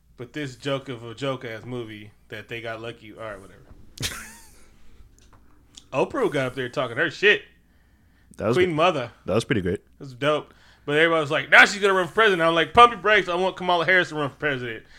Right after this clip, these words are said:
Speaker 1: I want somebody that has experience in politics running for president." And I'm not knocking Oprah. I just want my president to be from East Oakland.
Speaker 2: I support Kamala Harris. She's
Speaker 1: Bro.
Speaker 2: re-, she's ready.
Speaker 1: Bruh.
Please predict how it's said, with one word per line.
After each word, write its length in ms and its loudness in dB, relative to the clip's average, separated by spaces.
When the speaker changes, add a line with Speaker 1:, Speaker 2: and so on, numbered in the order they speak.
Speaker 1:
I 100 6
want 260 6
somebody 540 6
that 180 0
has 540 0
experience 640 4
in 120 -10
politics 540 6
running 300 -2
for 80 -12
president." 460 -2
And 120 2
I'm 140 4
not 200 4
knocking 340 2
Oprah. 400 0
I 140 6
just 180 -4
want 240 0
my 140 0
president 440 -2
to 40 -12
be 120 -6
from 160 -10
East 160 -10
Oakland. 260 -12
Speaker 2:
I 100 -4
support 260 -2
Kamala 260 -4
Harris. 320 -8
She's 160 -2
Speaker 1:
Bro. 160 2
Speaker 2:
re-, 60 -16
she's 180 0
ready. 200 6
Speaker 1:
Bruh. 320 0